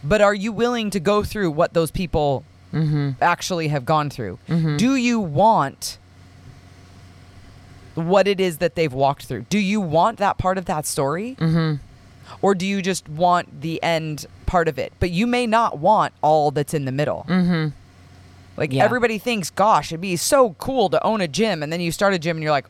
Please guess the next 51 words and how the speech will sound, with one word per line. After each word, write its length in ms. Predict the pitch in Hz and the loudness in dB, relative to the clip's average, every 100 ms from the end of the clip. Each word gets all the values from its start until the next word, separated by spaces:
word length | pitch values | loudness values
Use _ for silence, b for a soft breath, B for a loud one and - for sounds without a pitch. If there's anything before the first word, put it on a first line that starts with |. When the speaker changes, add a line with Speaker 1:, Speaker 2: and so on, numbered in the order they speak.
| - | 0
Speaker 1:
"Oh 240 | 208 202 | 2 2
my 240 | 160 131 | 2 -2
gosh, 400 | 127 180 175 180 | 0 2 4 2
there's 200 | - 143 | -2 -4
so 300 | - - 185 | -4 -2 -2
many 220 | 180 175 160 | 0 -2 -4
things 400 | 196 175 160 156 | -4 -4 -2 0
about 260 | 170 196 | 2 2
Speaker 2:
Mm-hmm. 60 | 143 | 2
Speaker 1:
this 240 | 143 139 B B B | -4 -6 B B B
that 120 | - 190 | 0 2
are 160 | 208 156 - | 2 -2 0
definitely 540 | 196 - 349 370 330 | 0 0 -4 0 2
not 420 | 214 196 233 - | 4 4 2 0
sexy." 640 | - 196 247 - 139 98 | 0 0 -2 -6 -8 -6
Speaker 2:
Mm-hmm. 420 | 170 175 175 156 156 - - | 0 2 2 0 -2 -4 -2
Speaker 1:
Right? 280 | 165 220 208 | 0 0 0
But 120 | 185 | -2
we 220 | 196 202 | -2 -6
look 320 | 185 214 - | 0 0 0
at 120 | 277 | -4
certain 300 | - 208 165 | -4 -4 -4
things 280 | 175 175 165 151 | -4 -4 -4 -4
and 80 | |
we 80 | 160 | -2
want 300 | 156 190 - | 0 0 0
people 280 | 214 196 180 | -4 -4 -4
to 80 | 156 | -2
do 160 | 151 | -4
certain 240 | 151 151 143 | -4 -4 -4
things 200 | 151 143 | -4 -4
and 100 | 156 | -4
we 60 | |
want 260 | 175 226 262 | 2 2 2
other 200 | 180 208 | 0 -2
people 380 | - 208 180 143 | -4 -6 -2 -2
to 140 | - | -2
do 180 | 135 139 | -4 -4
stuff. 440 | 123 127 85 - - - | -4 -4 -4 -6 -14 -4
Speaker 2:
Mm-hmm. 380 | 151 147 135 | -2 -2 -4
Speaker 1:
But 160 | 135 247 | -2 -2
then 220 | 277 254 | -2 -4
we 160 | 226 254 | -2 -2
have 260 | 233 247 | 0 -2
to 80 | 262 | -2
stop 300 | 247 254 247 - | -2 0 0 -2
and 240 | 214 160 | -6 -6
look 240 | 180 220 | -2 -2
at 80 | 269 | 0
ourselves 420 | 240 208 196 220 | 0 2 2 2
and, 280 | 214 190 170 | -2 -10 -10